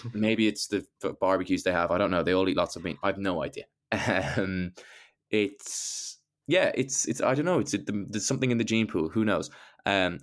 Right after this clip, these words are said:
I, I think it would be an issue, yeah, if every single country was doing it, or if three of the four semi-finalists were doing it. That's not the case. Um, England went to that game plan. They have, they had two decent scrummagers to start. They didn't have two coming off the bench, and they got pulverized.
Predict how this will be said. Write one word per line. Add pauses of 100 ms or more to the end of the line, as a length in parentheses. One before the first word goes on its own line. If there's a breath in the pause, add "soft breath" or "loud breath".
(120)
I,
I
think
it
would
be
an
issue,
yeah,
if
every
single
country
was
doing
it,
or
if (380)
three
of
the
four
semi-finalists
were
doing
it. (240 soft breath)
That's
not
the
case. (300 soft breath)
Um,
England
went
to
that
game
plan. (840 soft breath)
They
have, (100)
they
had
two
decent
scrummagers
to
start.
They
didn't
have
two
coming
off
the
bench,
and
they
got
pulverized.